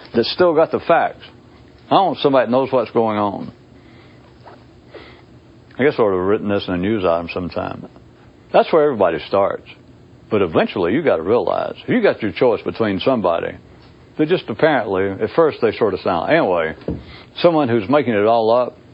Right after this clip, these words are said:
someone who says that they're making it all up. I give lectures on the idea of being awake and achieving enlightenment, and, uh, you're welcome to come listen to it. I make 'em up myself.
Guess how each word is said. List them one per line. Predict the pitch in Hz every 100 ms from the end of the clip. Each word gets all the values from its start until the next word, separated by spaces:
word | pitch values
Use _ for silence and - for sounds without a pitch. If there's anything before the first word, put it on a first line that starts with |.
| - - - -
someone | 247 233
who | 131 117
says | - 160 110
that | 95 92
they're | 120
making | 107 147 131
it | 110
all | 107 98
up. | 87 85 - - - - - - - - - - - - - - - - - -
I | 117 147
give | 160
lectures | 127 151 135 127 107
on | 113 107 98 87 - 104
the | 117
idea | 120 117 120
of | 113 92
being | 113 107
awake | 95 104 113 -
and | 92
achieving | 85 - 107 98
enlightenment, | 90 117 147 127 123 - - - - - - - - -
and, | - 85 85 82
uh, | 85 87 87 - - - - - - - - - - - - _ -
you're | 101
welcome | 104 95 98
to |
come | 110 104
listen | 120 -
to | 104 139
it. | 147
I | 85
make | 82 101 101
'em | 92
up | 120
myself. | 120 92 - 135 165